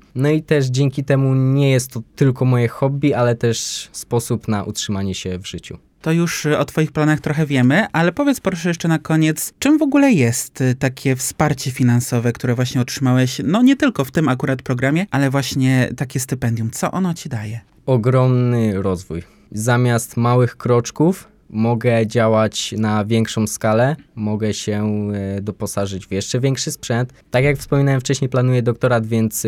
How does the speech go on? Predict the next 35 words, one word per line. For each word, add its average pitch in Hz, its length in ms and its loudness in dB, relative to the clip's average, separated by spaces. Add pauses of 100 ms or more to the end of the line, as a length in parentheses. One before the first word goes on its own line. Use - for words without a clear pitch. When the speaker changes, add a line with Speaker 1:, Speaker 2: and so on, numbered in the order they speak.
Speaker 1:
część 151 240 -2
z - 40 -10
tego 135 180 0
na 131 100 0
pewno 123 220 0
zostanie 107 320 -2
przeznaczona 104 580 -4
na 98 100 -2
jakieś 95 260 -4
wyjazdy, 117 400 0
konferencje, 104 760 -4
publikacje, 104 840 -4 (100)
żeby 110 280 0
też 120 160 0
zachować, 113 540 0
nie 131 160 4
zapominać 131 540 2
o 113 120 -4
tym 110 300 0
kontekście 117 520 -2
naukowym, 117 500 0
bo 110 60 0
on 107 80 0
dla 110 140 0
mnie 110 140 0
też 127 200 -4
jest 107 100 -6
bardzo 104 280 -2
ważny. 104 400 0 (100)
No, 139 220 2
ale 147 280 6
taki 139 340 0
zastrzyk 127 600 0
nagły 127 380 2
gotówki, 127 720 0